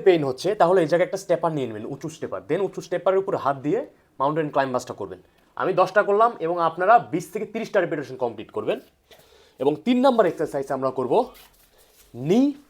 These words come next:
রেইস। দেখেন, এই নি রেইসটা আমাদের লোয়ার অ্যাবসের জন্য। পাটাকে আমরা একদম স্ট্রেট করব, হাতটা হিপসের নিচে দিব,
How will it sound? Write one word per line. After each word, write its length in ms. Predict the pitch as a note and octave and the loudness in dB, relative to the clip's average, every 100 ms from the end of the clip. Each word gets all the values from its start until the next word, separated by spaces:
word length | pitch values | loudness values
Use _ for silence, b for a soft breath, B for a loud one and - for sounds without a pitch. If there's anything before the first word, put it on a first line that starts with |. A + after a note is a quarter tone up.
| A2+ A#2+ | -4 0
রেইস। 240 | B2+ - - - - _ _ _ A2 | 0 0 -10 -16 -18 _ _ _ -2
দেখেন, 240 | B2 E3 C#4 _ G#2+ | -2 -2 -8 _ -10
এই 60 | A#2 | -4
নি 60 | F3+ | 4
রেইসটা 240 | A3 A3 G#3 | 4 6 4
আমাদের 160 | G#3 E3 A#2+ | 6 2 6
লোয়ার 200 | E3+ G3+ | 8 8
অ্যাবসের 240 | - A2+ G2 | 6 0 -4
জন্য। 160 | G2+ D3+ A#3+ - _ _ _ _ _ _ _ _ - | -2 -2 -2 -10 _ _ _ _ _ _ _ _ 10
পাটাকে 340 | D3 D3+ D#3 E3 | 12 12 10 10
আমরা 100 | D#3 | 10
একদম 180 | D3+ E3+ - | 8 6 6
স্ট্রেট 240 | D#3+ E3 - | 6 8 8
করব, 140 | D3 G3 A3+ - | 8 8 6 4
হাতটা 280 | C#3 D3 - G#3+ | 4 8 10 10
হিপসের 280 | E3+ - F3+ | 8 6 4
নিচে 140 | C#3 C3+ | 6 4
দিব, 100 | A#2+ | 6